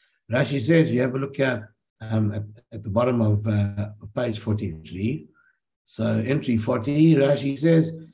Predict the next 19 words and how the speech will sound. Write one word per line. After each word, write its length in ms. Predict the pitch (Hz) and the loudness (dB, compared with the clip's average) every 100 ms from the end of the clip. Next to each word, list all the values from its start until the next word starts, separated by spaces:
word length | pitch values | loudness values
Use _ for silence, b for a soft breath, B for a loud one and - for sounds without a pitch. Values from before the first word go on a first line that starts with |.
| _ - | _ -2
"Mishum 400 | 113 160 180 156 | 2 4 4 4
de 120 | 135 | 2
basar 500 | 123 117 - 165 170 | 2 2 2 2 4
motzi 360 | 139 104 156 147 | 2 -2 -2 -2
shuman," 720 | - - 135 139 143 104 107 _ _ _ _ - | -2 -4 -2 0 -2 -4 -10 _ _ _ _ -10
because 680 | 107 104 147 139 107 - _ | -10 -4 0 0 -2 -10 _
the 140 | 117 127 | -6 -2
nature 500 | 123 160 190 - 165 | 0 0 0 0 0
of 220 | 127 113 | 0 0
meat 320 | 139 151 - | -2 -4 -2
is 340 | - 165 107 | 2 4 2
that 180 | 98 113 | 0 -2
it's 160 | 107 - | -2 -2
fatty. 460 | - 160 160 - - _ _ _ _ _ _ _ _ _ _ - 113 | 0 0 0 -8 -10 _ _ _ _ _ _ _ _ _ _ -16 -10
And 160 | 117 117 | -2 2
when 200 | 127 135 | 4 2
you 100 | 135 | 0
eat 280 | 147 196 - | 2 0 0
that, 240 | - - | -6 -10